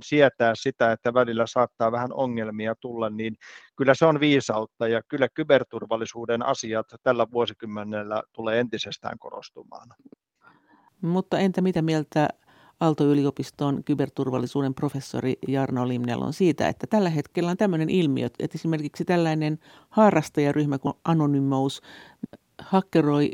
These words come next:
Speaker 2: venäläisiä kohteita tukeakseen Ukrainaa tässä nyt käytävässä sodassa?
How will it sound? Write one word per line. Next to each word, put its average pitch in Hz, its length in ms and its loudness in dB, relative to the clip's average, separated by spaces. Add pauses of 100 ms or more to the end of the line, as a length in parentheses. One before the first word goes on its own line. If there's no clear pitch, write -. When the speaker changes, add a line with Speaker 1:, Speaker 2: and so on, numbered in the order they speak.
Speaker 2:
venäläisiä 131 600 4
kohteita - 640 0 (540)
tukeakseen 131 680 4
Ukrainaa - 640 -2
tässä - 380 -6
nyt - 140 -6
käytävässä - 500 -8
sodassa? - 480 -4